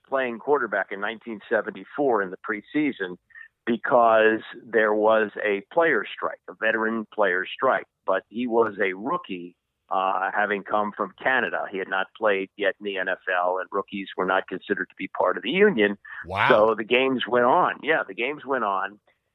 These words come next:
Speaker 1: And he said after the game that he was going to, quote, "keep those old men on the bench," meaning Billy Kilmer and Sonny Jurgensen.
Speaker 2: <laughs>
Speaker 1: And one of my favorites remains Billy calling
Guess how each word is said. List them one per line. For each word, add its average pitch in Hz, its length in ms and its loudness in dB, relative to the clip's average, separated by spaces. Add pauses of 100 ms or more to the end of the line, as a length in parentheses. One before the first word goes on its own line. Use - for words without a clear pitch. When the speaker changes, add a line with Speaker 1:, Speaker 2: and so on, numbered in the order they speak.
Speaker 1:
And 110 540 0
he 123 100 -10 (140)
said 131 180 4
after 120 300 0
the 104 80 -12
game 139 540 2
that 110 140 -2
he 117 100 -6
was 113 160 -8
going 110 180 -2
to, 104 80 -2
quote, 120 420 4
"keep - 240 -8
those 104 260 0 (120)
old 127 300 0
men 113 400 2 (120)
on 95 220 -2
the 101 60 -10
bench," 123 340 0 (160)
meaning 98 420 -8
Billy 107 360 -2
Kilmer 98 440 0
and 95 200 -6 (100)
Sonny 95 240 0
Jurgensen. 110 580 0 (120)
Speaker 2:
<laughs> - 260 -8
Speaker 1:
And 101 460 2
one 123 160 0
of 123 60 -4
my 120 180 4 (100)
favorites 123 500 2
remains 127 600 2 (960)
Billy 165 300 6
calling 139 520 -2